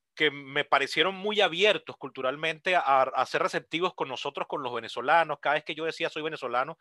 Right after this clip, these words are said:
prácticamente se paraban, se devolvían y preguntaban, "¿Y cómo está eso allá?". O sea, había como mucha empatía, ¿no? Pero independientemente de eso, a nivel social, cultural de base, la política migratoria vene-, eh, colombiana para con los venezolanos está siendo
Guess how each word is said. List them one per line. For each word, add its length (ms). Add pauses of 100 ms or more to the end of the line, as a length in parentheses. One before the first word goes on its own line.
(400)
prácticamente 440
se 100
paraban, 380
se 120
devolvían 440
y 60
preguntaban, 580
"¿Y 60
cómo 200
está 120
eso 180
allá?". 300
O 40
sea, 100
había 220
como 180
mucha 240
empatía, 500
¿no? 100 (800)
Pero 480 (200)
independientemente 720
de 80
eso, 140
a 40
nivel 320
social, 520
cultural 360
de 80
base, 420 (360)
la 160
política 880
migratoria 640
vene-, 340
eh, 160
colombiana 580
para 240
con 200
los 160
venezolanos 540
está 200
siendo 480